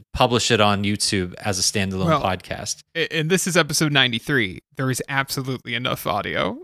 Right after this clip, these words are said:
Speaker 2: of the two of us <laughs> to do that.
Speaker 1: Of course
Speaker 2: Like
Speaker 1: we do. I mean, th-, th-, like, that's it. You know, there's, how many times have we heard of famous people
Speaker 2: Yeah,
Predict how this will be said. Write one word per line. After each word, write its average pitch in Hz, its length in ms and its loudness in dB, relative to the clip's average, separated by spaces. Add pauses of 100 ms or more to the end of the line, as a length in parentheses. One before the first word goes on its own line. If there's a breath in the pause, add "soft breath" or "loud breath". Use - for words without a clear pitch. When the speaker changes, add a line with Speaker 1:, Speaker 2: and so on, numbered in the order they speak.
Speaker 2:
of 131 120 -6
the 123 80 -2
two 113 220 -8
of - 140 -10
us - 440 0
<laughs> - 40 -14
to - 220 0
do - 280 -2 (160)
that. - 160 -2
Speaker 1:
Of - 160 -10
course 240 240 6
Speaker 2:
Like 139 240 0
Speaker 1:
we 120 140 0
do. 95 240 0
I 104 60 -2
mean, 120 200 0
th-, 131 260 4
th-, 139 120 2
like, 151 160 2
that's 160 240 4
it. - 280 4
You 120 120 -2
know, 117 100 0
there's, 120 400 0 (300)
how 147 320 4
many 143 240 2
times 139 320 4
have 113 80 -4
we 120 100 0
heard 117 240 6
of 104 160 0
famous 113 400 0
people 107 420 0
Speaker 2:
Yeah, 123 260 4